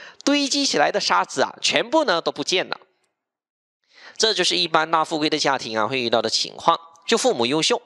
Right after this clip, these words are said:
但是孩子性格不好。你看，像最近听说呢，有一个华人的赌王啊刚刚去世，哇，一个大家族啊纠纷呢肯定不少。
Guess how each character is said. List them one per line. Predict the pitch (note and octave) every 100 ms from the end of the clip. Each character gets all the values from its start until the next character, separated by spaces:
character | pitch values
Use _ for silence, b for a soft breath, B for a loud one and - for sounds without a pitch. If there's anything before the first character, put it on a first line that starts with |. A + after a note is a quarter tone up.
| -
但 | C3
是 | C3
孩 | - A#2
子 | -
性 | - C3+
格 | A2+ -
不 | A#2+
好。 | - - _ B B B B B B B B
你 | D#3
看， | C#3
像 | D3+ D3
最 | D#3
近 | C#3 E3 D3 - _ _ _
听 | - B2
说 | C#3 B2+
呢， | B2 B2 B2 C3 _ _ _ -
有 | G#2+
一 |
个 | C3
华 | B2+ A#2
人 | C3
的 | C#3
赌 | - G#2
王 | G2 G#2
啊 | A#2+ G2+
刚 | G#2+
刚 | A2
去 | A2 D#3 G#2+
世， | - C3 - B B B B -
哇， | A2+ G2+ F#2+
一 |
个 | G2+
大 | C#3+ C#3
家 | B2+ A2+
族 | G#2+
啊 | G#2 G2+
纠 | B2+ A2+
纷 | A#2 A2
呢 |
肯 | G#2+ F#2+
定 | C3+
不 | D3 G#2+
少。 | - -